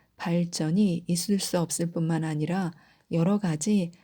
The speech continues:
안 좋은 일이 벌어질 수밖에 없기 때문입니다. 그래서 새로운 자극으로 뇌를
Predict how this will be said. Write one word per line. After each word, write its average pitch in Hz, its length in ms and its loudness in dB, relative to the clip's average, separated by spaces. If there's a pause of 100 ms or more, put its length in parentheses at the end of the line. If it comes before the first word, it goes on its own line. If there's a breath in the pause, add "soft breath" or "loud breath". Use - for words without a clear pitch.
(160 soft breath)
안 190 260 0
좋은 247 380 4
일이 170 440 2
벌어질 196 460 0
수밖에 165 480 -2
없기 156 600 -2
때문입니다. 156 880 0 (540)
그래서 165 600 0 (460 soft breath)
새로운 254 460 4
자극으로 165 840 0
뇌를 165 520 2